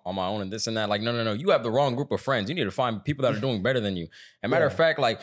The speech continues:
Speaker 1: one thing that I've learned, especially, like, when it comes to anything in life, right? When it comes to getting better on your deen, or when it comes to trying to make more money, or when it comes to, you know, just trying to get a,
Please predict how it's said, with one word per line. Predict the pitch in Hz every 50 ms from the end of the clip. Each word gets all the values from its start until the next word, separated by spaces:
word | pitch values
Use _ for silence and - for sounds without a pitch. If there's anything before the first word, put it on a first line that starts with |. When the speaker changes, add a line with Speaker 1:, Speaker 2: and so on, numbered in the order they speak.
| - - _
Speaker 1:
one | - 151 175
thing | 170 170 170 151
that | 135 131
I've | 147 156 139
learned, | 143 147 147 131
especially, | 117 - - 135 135 - - 131
like, | 120 104 98
when | 110 127 143
it | 135
comes | - 131 131 123 -
to | - 113 -
anything | - 135 147 143 - 131 127
in | 117 110
life, | 107 104 98 87 76
right? | 101 107 113
When | 104 107 110
it | 107
comes | - 123 123 120
to | - 104
getting | 98 120 120 107
better | 120 117 120 117
on | 117 107
your | 98 92
deen, | 92 110 117 120 117 107 - - - -
or | 104
when | 110 110
it | -
comes | 127 127 123 -
to | - 113 95 - - -
trying | - - 127 127
to | 120
make | 123 123 104
more | 117 120 120 110
money, | 107 117 120 123 123 117 107 - _
or | - 110 113
when | 117 117
it | 113
comes | - 127 131 127 110 -
to, | - - 123 110 98 95
you | 107 110
know, | 117 120
just | 143 175 -
trying | - 170 156 151
to | 147 147
get | 123
a, | 104 -